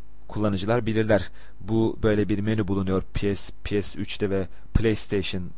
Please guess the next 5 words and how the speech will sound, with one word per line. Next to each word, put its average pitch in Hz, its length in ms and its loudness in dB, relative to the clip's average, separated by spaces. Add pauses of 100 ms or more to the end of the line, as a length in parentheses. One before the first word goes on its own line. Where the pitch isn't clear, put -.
(260)
Portable'da. 120 640 4 (340)
Ancak, 120 500 2 (500)
e, 101 420 2
bu 123 340 2 (160)
mağazanın 110 500 0